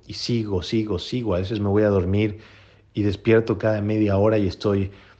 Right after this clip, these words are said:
haciendo notas en una libretita porque no termino. A veces estoy haciendo yoga y la misma profesora es como, "Damián,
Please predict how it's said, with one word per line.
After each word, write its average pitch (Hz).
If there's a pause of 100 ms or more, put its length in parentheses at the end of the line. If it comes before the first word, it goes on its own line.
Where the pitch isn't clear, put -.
(140)
haciendo 104
notas 104
en 98
una 101
libretita 98
porque 92
no 95
termino. 98
A 90
veces 92
estoy 101
haciendo 107
yoga 107
y 92
la 92
misma 101
profesora 98
es 98
como, 95
"Damián, 107